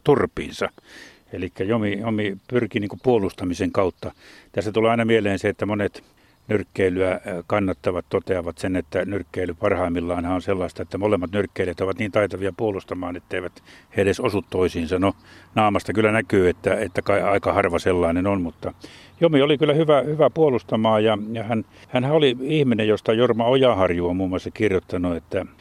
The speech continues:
Ojaharju, joka itsekin nyrkkeilijä, oli, oli Jomi hyvä kaveri.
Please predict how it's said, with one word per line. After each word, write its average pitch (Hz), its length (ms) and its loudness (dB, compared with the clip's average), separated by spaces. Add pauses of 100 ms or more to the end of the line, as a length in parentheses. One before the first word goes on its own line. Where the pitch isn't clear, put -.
(480)
Ojaharju, 98 420 2
joka 101 220 0
itsekin 98 340 -2
nyrkkeilijä, 98 580 0
oli, 98 260 0
oli 101 180 -2
Jomi 101 200 -2
hyvä 101 220 0
kaveri. 98 380 2